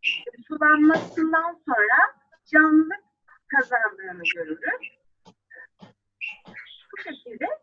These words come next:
tepki vermiş olurlar. Şimdi boşaltıma geliyorum. Canlı varlıklar vücutlarında biriken atık maddeleri boşaltım yaparak vücutlarından atarlar.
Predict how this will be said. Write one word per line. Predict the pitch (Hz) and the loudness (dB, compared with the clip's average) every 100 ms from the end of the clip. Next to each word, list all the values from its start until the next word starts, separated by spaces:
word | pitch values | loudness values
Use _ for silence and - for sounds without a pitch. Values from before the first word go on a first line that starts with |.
| - | -12
tepki | 339 - 262 | -14 -8 -4
vermiş | 208 - - _ | -2 -2 -6 _
olurlar. | - 180 - - - - _ _ _ _ _ _ _ - | -20 -20 -20 -18 -18 -20 _ _ _ _ _ _ _ -10
Şimdi | 480 427 | -8 -2
boşaltıma | 494 508 508 494 480 480 466 | -2 -2 -4 -4 -12 -16 -16
geliyorum. | 381 320 269 320 508 _ _ _ _ _ | -8 -4 -4 -4 -6 _ _ _ _ _
Canlı | 359 392 453 - 523 | 0 0 -2 -6 -6
varlıklar | 330 262 - - - - | -6 -6 -12 -8 -8 -8
vücutlarında | 311 285 - _ 370 370 349 392 370 | -10 -12 -16 _ -16 -16 -18 -18 -18
biriken | 294 - - 240 - _ - | -20 -20 -8 -8 -8 _ -6
atık | 294 415 - | -6 -8 -10
maddeleri | 320 269 - _ 208 208 - 508 - - - _ _ _ _ _ _ - | -6 -6 -8 _ -20 -20 -12 -10 -10 -14 -20 _ _ _ _ _ _ -16
boşaltım | 302 370 - 427 427 427 480 427 | -14 -12 -4 -2 -2 -6 -10 -8
yaparak | 415 453 339 - - 302 | -8 -4 0 -2 -2 -2
vücutlarından | 320 - - 320 302 294 285 262 - | -2 -4 -14 -8 -6 -2 -2 -2 -4
atarlar. | - - 175 170 - | -10 -6 -6 -2 -2